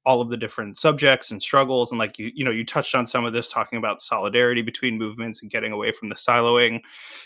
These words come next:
You know, I, I think maybe some of these lessons are, are, uh, a-, answer this question, but I just kinda wanted to a-, approach the subject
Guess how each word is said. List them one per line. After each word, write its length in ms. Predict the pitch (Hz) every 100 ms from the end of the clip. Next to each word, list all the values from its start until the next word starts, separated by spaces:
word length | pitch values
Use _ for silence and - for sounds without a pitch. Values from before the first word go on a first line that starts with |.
| -
You 80 |
know, 120 | 127 110
I, 120 | 117
I 100 | 135
think 220 | 131 135
maybe 260 | 123 120 113
some 220 | - 120
of 60 | 107
these 220 | 113 110
lessons 420 | 113 - 110 107
are, 340 | 113 104 101 -
are, 340 | 113 104 104 -
uh, 300 | - 110 101 - -
a-, 200 | - 123 -
answer 460 | 139 123 - 101
this 180 | 98 98
question, 480 | - 120 107 - 110
but 200 | 120 117 - - -
I 60 | 160
just 220 | 202 -
kinda 180 | 202 180
wanted 240 | 165 156
to 160 | 131 120
a-, 440 | 117 _ - -
approach 420 | - - 147 -
the 60 | 120
subject 540 | - 127 120 107 -